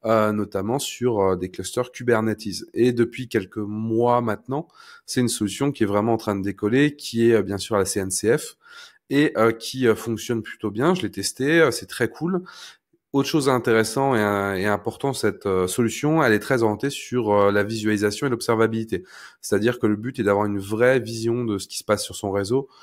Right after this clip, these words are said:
aussi bien pour des questions de sécurité que des questions, on va dire, de monitoring classique, type performance. Et cette solution, en fait, euh, qui est en train aujourd'hui, qui est,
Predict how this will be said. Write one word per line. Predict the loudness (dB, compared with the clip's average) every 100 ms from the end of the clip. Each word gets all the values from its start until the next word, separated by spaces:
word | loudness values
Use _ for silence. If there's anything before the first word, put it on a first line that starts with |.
| -20 _
aussi | -8 -4
bien | 2 2
pour | 2
des | 0
questions | 0 -4 -4
de |
sécurité | -4 -4 -4 -4 -2 4 4 4
que | 4 2
des | 2 -2
questions, | -6 -8 -6 -2
on | 0 0 0 0
va | 0
dire, | 2 2
de | 2
monitoring | 0 -2 0 0 0
classique, | -2 -2 -2 -8 -12 -20 -20 -20 _
type | -12 -10
performance. | -2 -2 0 -4 -4 -10 -14 _ _ -20 -20 -20 _ _ _ _ _ _
Et | -2
cette | 0 2
solution, | 2 -2 -2 0 0
en |
fait, | 2 2 2 -2 -6
euh, | 0 2 2 2 0
qui | -4 -2
est |
en | 0 0
train | 0 2
aujourd'hui, | 2 2 -2 -4 -8
qui | -6 -4
est, | -4